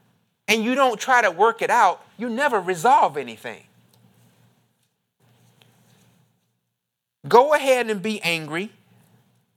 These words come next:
You do well to be angry. It's, anger's okay.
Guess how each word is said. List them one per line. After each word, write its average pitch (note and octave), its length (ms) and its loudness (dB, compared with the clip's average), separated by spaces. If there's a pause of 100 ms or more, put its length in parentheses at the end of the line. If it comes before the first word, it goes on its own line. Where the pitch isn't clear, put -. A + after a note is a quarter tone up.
(160)
You C#4+ 240 0
do C#4 220 -2
well G3 320 0
to G3 80 -2
be F#3+ 180 -10
angry. E3+ 460 -8 (260)
It's, A3+ 180 -6 (120)
anger's C#4+ 380 -10
okay. A3+ 500 -6